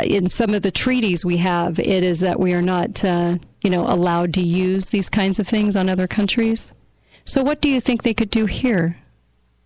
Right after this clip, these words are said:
There's no real treaty <laughs> saying that, uh, we're not gonna provide our own treaty <laughs> saying that we can't do it here. Just a thought.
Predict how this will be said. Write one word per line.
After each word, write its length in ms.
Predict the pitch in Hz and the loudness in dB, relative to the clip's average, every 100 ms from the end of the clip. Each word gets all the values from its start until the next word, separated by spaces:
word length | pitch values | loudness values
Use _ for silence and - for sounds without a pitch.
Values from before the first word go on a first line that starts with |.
| _ _ _ _ _ _ _ _ _ _ _ _ _ _ _ _ _ - | _ _ _ _ _ _ _ _ _ _ _ _ _ _ _ _ _ -2
There's 200 | 220 208 | 0 2
no 160 | 208 185 | 2 0
real 240 | 180 165 | 0 0
treaty 580 | - - 214 185 165 185 | -2 0 0 0 0 -4
<laughs> 40 | |
saying 460 | - 185 165 - - | -2 0 0 0 0
that, 260 | 226 - - - - - | 0 -2 -8 -8 -8 -2
uh, 80 | - | 0
we're 100 | - | 2
not 140 | 208 196 | 2 2
gonna 160 | 185 | 0
provide 420 | 170 - 180 180 180 | 0 0 2 2 2
our 120 | 170 | 2
own 160 | 170 | 0
treaty 440 | 151 - 233 165 175 | 0 0 0 0 0
<laughs> 0 | |
saying 280 | - 175 196 | 0 -2 0
that 120 | 214 | 0
we 120 | 190 | 0
can't 240 | - 190 | 0 0
do 140 | 180 175 | 2 0
it 80 | 160 | 2
here. 340 | 202 165 151 - - _ _ _ _ _ _ _ _ _ _ _ _ _ _ _ - | 0 0 -4 -8 -20 _ _ _ _ _ _ _ _ _ _ _ _ _ _ _ -4
Just 260 | 262 311 | -2 0
a 40 | 269 | -2
thought. 360 | - 175 180 | 0 0 0